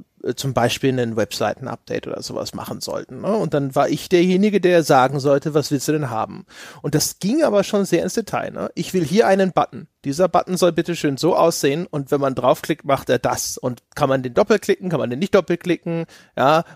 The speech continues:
wo wird der User hin? Öffnet sich das in einer neuen Seite, in einem eigenen Fenster?" Und so weiter und so fort.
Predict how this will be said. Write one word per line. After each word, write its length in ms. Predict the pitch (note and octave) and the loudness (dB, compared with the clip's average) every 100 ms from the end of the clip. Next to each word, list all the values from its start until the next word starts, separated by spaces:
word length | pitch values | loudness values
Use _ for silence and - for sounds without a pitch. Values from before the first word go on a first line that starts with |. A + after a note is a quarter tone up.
| - | -4
wo 160 | C#3+ | -2
wird 120 | C#3 C#3 | -2 0
der 120 | B2 | 0
User 260 | B2+ A#2+ | 0 -2
hin? 360 | C3+ A3+ A3+ F#3 - | 2 2 2 -2 0
Öffnet 300 | D#3 C#3+ - | 0 0 -6
sich 120 | B2 | -6
das 160 | B2+ | -6
in 80 | A#2+ | -2
einer 140 | A2+ A2+ | -2 -2
neuen 320 | C3 D3+ E3+ | 0 0 0
Seite, 340 | F3 E3+ F#3+ | 4 4 4
in 100 | C#4 | 2
einem 220 | D3+ B2 A2 | 2 0 -2
eigenen 280 | A2+ A2 | -4 -6
Fenster?" 640 | A#2 F#3 G#3+ - G#3 G3+ - | 0 0 2 2 4 4 4
Und 160 | F3 | -2
so 120 | D#3+ C#3 | 0 0
weiter 300 | B2+ B2 - | 0 -2 -4
und 140 | A2+ | -6
so 100 | A#2 | -10
fort. 360 | - F#2+ - | -6 -6 -8